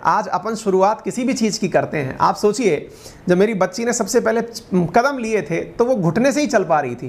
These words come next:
पहले तो रिगस रिगस करके उल्टा चल पा रही थी,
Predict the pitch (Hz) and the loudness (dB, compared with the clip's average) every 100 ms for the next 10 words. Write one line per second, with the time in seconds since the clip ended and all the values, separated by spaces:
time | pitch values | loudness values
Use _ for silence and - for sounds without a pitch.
0 | 131 208 254 247 240 269 311 269 254 240 | -2 0 0 0 0 0 0 -2 -2 -2
1 | 254 202 233 233 226 185 151 143 120 120 | -2 -2 0 0 2 0 -2 -4 -2 -2
2 | 117 76 | -6 -10